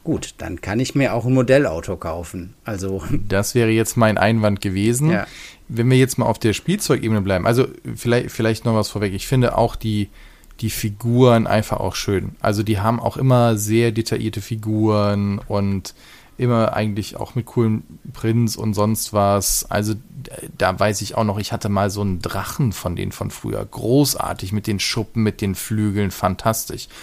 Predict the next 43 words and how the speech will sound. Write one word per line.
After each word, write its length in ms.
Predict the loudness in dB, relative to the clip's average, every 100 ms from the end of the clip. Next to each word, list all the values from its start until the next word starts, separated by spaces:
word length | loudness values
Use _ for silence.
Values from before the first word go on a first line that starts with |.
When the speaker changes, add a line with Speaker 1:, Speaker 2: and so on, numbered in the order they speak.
| -18 -4
Speaker 2:
Oder 160 | 0 2
dann 140 | 2
die 80 | 0
Katapulte 600 | -2 -2 0 6 6 6
dazu, 320 | 0 -2 -4 -2
die 160 | -2
Steine 800 | -2 -4 -2 2 2 4 4 4
und 160 | 2 0
so. 80 | 0
Also 180 | 0 2
damit 280 | 2 2
habe 100 | 0
ich 100 | -2
auch 160 | -2 -2
wahnsinnig 580 | 0 2 2 2 0 0
viel 180 | -4 -4
gespielt. 480 | -4 -4 -2 -2 -4 -18 -18 -16 -4
Oder 140 | -2
Bauernhof, 480 | 2 4 6 4 0
die 100 | 0
ganzen 360 | 0 0 -2 -4
Tiere 340 | 4 4 4
und 160 | 0 0
so 80 |
Speaker 1:
Mhm. 60 | 2
Speaker 2:
weiter. 520 | 2 2 0 -2 -2
Ich 120 | -6 -4
finde, 200 | -2 0
die 200 | 0 -2 -6 -20 -2
gehen 180 | 2 4
da 100 | 4
noch 180 | 2
mehr 320 | 2 4 2 2
in 160 | -2
die, 320 | 0 0 0 -2 -20 -20 -20 -18 -8
ähm, 480 | -4 -4 -4 -8 -8 -2
realeren 640 | 4 4 6 6 4 4
Abbildungen, 720 | 2 0 2 4 4 4 2
nenne 220 | 2 2 0
ich 100 | -2
jetzt, 200 | -2 -4
jetzt 200 | -4 0
mal. 400 | 2 2 0